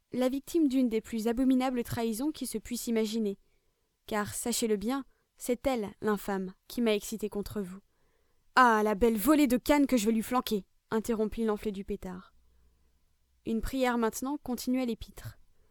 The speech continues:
Vous m'obligerez en quittant au plus tôt cette maison, où j'étais heureux de vous recevoir, mais où vous devez comprendre que votre présence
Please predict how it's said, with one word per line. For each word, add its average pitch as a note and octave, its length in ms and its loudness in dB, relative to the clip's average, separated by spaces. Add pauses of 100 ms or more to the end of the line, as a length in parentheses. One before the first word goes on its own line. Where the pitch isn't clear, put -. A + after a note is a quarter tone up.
(460)
Vous B3 220 -2
m'obligerez C#4 600 0
en A3+ 160 -2
quittant C4 400 -4
au A3+ 80 -2
plus - 160 -10
tôt A#3+ 140 -4
cette A3+ 220 -6
maison, F#3+ 320 -4 (360)
où C4 80 -2
j'étais C4 400 -2
heureux C4 220 2
de A#3+ 80 2
vous G#3+ 160 -4
recevoir, G3 640 -6 (480)
mais A#3 240 -2
où C4+ 60 0
vous C4 160 -2
devez C#4 200 2
comprendre C#4 560 -2
que A#3+ 160 -4
votre A3+ 300 -4
présence A3+ 560 -6